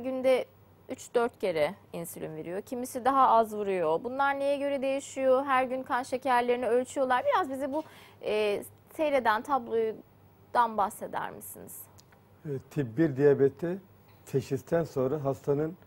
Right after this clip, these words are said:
Speaker 2: çok iyi monitörize edilmesi lazım. Yani bazen saatlik şeker takipleri yapıyoruz biz. O günlük biyoritme göre şekerin yükseldiği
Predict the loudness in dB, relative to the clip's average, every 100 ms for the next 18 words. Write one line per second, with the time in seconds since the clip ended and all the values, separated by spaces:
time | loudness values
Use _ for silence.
0 | -20 _ -20 -6 -4 -2 0 0 2 2
1 | 2 2 2 2 0 -2 -6 -6 -4 -4
2 | -6 -12 -18 -20 -20 -20 -6 -2 0 0
3 | -4 -6 -12 -20 -20 -20 -14 -2 4 4
4 | 4 0 2 2 2 0 -2 0 0 -2
5 | -2 -4 -4 -6 -4 0 0 0 -8 -8
6 | -4 -4 -4 -20 -20 -20 -4 2 2 2
7 | 0 0 0 0 0 0 -2 -2 2 2
8 | 2 -2 -2 0 -2 -2 0 0 0 0
9 | 0